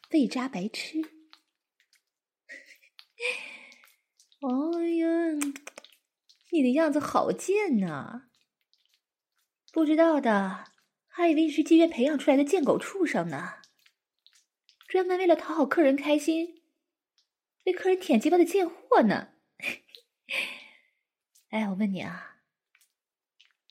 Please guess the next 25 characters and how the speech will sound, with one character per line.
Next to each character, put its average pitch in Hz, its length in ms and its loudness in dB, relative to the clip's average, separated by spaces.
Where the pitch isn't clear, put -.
你 277 140 4
做 330 140 2
生 330 160 2
意 330 100 0
这 330 120 -2
么 294 140 4
棒， 196 720 0
是 - 200 -4
不 302 80 -10
是 302 100 -4
也 233 140 2
为 254 100 -2
你 262 80 0
的 185 80 -4
客 214 220 -10
户 185 400 -10
舔 214 180 -6
过 190 100 -8
鸡 208 160 0
巴 185 120 -4
呀？ - 260 -12
啊？ 320 220 -6
你 370 120 -2
说 339 340 0
呀。 170 360 -4